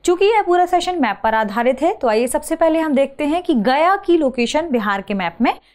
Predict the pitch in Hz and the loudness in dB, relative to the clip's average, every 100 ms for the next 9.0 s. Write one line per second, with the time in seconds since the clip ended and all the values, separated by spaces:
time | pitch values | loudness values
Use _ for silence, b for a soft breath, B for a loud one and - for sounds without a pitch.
0 | _ 240 220 185 185 175 - _ _ 226 | _ -6 -4 -4 -4 -6 -12 _ _ -6
1 | - 262 277 330 370 330 226 220 220 262 | -4 -2 -2 0 -4 2 4 4 2 2
2 | 302 320 294 320 b b b - 262 294 | 0 0 -2 -2 b b b -2 2 2
3 | 330 392 - 277 254 254 226 208 240 294 | 2 0 0 2 2 2 0 2 0 0
4 | 359 330 320 311 320 311 311 302 302 277 | 0 0 -2 -4 -4 -4 -2 0 -2 0
5 | 285 285 294 285 392 - _ _ 269 294 | 0 0 -2 -2 -6 -10 _ _ 0 0
6 | 269 349 427 247 202 190 208 214 294 - | 0 -2 -2 -4 -2 -4 -4 -2 -4 -8
7 | _ _ _ 220 254 247 226 247 254 294 | _ _ _ -6 -2 0 2 0 0 0
8 | 269 269 262 277 269 262 262 269 311 | 0 -2 -2 -2 -2 -2 -2 -4 -6